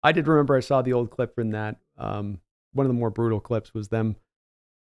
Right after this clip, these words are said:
on the Deadliest Catch show playing the second Super Bowl, you know, the final play. And they're just,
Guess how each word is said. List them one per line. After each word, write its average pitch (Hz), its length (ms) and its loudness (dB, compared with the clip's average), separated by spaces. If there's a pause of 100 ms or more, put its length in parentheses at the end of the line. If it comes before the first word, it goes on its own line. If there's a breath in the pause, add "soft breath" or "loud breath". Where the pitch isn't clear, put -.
(240)
on 113 100 2
the 110 140 2
Deadliest 117 420 2
Catch 113 220 2
show 117 200 2
playing 107 380 -4
the 107 300 -8
second 123 400 -2
Super 117 260 -2
Bowl, 107 480 -2
you 113 100 -4
know, 104 220 -4
the 110 100 -6
final 110 300 -2
play. 107 460 -4 (960)
And 120 100 4
they're 110 80 4
just, 107 240 -6